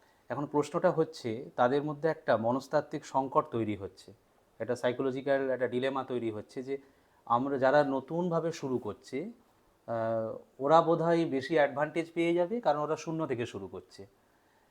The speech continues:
আর যারা already তিন চার বছর প্রিপারেশন নিচ্ছে, তারা already একটা শেপে চলে এসেছে। এখন ওদের একটা সাইকোলজিক্যাল, আহ, সংকট তৈরি হচ্ছে যে আমরা কি পেরে উঠবো আর ওদের সাথে, কারণ অনেকটা রাস্তা তারা পেরিয়ে গেছে,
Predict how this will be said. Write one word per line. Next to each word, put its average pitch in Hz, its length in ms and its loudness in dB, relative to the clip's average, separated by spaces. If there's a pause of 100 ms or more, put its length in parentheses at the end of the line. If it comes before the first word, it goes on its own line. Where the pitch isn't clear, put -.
(100)
আর 107 380 4 (260)
যারা 131 280 8
already 147 480 6
তিন 165 220 -2
চার 170 180 0
বছর 165 300 -2
প্রিপারেশন 147 520 -2
নিচ্ছে, 143 640 -4 (420)
তারা 156 160 4
already 156 300 4
একটা 185 160 2
শেপে 170 360 2
চলে 160 320 4
এসেছে। 95 420 -6 (640)
এখন 151 360 0
ওদের 156 280 6
একটা 190 460 4
সাইকোলজিক্যাল, 170 880 0 (360)
আহ, 123 180 -2
সংকট 151 480 6
তৈরি 143 220 2
হচ্ছে 123 300 -2
যে - 100 0
আমরা 127 280 0
কি 170 140 -8
পেরে 127 280 4
উঠবো 120 260 2
আর 175 140 6
ওদের 175 180 -2
সাথে, 175 320 -4
কারণ 147 320 2 (400)
অনেকটা 160 320 -2
রাস্তা 123 360 4
তারা 185 200 0
পেরিয়ে 107 320 -2
গেছে, 98 340 -8